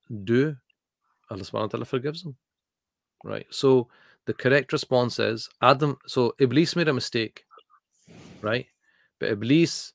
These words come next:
instead of taking responsibility, instead of asking for forgiveness,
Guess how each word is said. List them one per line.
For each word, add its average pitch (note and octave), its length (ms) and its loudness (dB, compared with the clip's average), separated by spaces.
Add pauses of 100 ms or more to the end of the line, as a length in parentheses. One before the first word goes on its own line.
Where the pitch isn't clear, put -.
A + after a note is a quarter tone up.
(120)
instead C#3 340 0
of C#3+ 80 0
taking B2 200 -4
responsibility, A2 920 -4 (460)
instead B2 280 0
of B2+ 120 2
asking A2+ 300 0
for G2 120 -10
forgiveness, G#2+ 680 -6